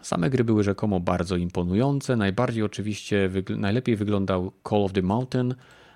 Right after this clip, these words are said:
Najbardziej grywalny był Walking Dead, Saint and Sinners dwójka, ze względu na swobodę, którą gracze otrzymywali.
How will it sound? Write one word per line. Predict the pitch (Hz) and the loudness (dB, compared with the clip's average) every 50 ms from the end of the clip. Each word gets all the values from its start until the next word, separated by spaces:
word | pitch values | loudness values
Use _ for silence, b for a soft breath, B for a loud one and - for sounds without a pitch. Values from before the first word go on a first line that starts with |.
| b _ | b _
Najbardziej | - 101 101 98 95 95 117 117 117 - 123 120 | -2 0 2 2 2 2 2 0 2 0 0 0
grywalny | 110 117 107 104 95 107 104 110 110 110 110 107 107 107 101 | 2 2 2 4 4 4 4 4 4 4 2 2 0 0 -2
był | 101 104 107 101 98 98 98 98 95 92 95 98 - 101 101 95 | -2 0 2 2 4 4 2 2 2 0 0 0 -2 -2 2 2
Walking | 98 104 101 - 107 101 98 | 2 2 2 0 -4 -2 2
Dead, | 104 113 143 - - - - | 2 2 2 0 -4 -12 -18
Saint | - - - 101 98 95 98 | -12 -4 -2 -2 0 0 0
and | 95 92 - | -2 -2 -4
Sinners | - - 101 95 90 92 90 | -4 -4 -2 -2 0 -2 -4
dwójka, | 87 95 101 107 113 - 127 113 | -4 -2 0 0 2 4 4 4
ze | 104 | 4
względu | 104 98 104 101 98 101 95 | 4 2 2 2 2 0 0
na | 98 95 | -2 -2
swobodę, | - - - 98 90 95 92 101 95 | -4 -6 -6 0 0 2 2 2 0
którą | - - 104 98 | 0 0 0 0
gracze | 98 104 101 - - 113 | 2 2 0 0 0 -2
otrzymywali. | 110 107 - - 120 117 117 113 123 123 123 131 143 151 | -2 -2 -4 -4 -2 -2 0 2 2 2 2 0 -2 -4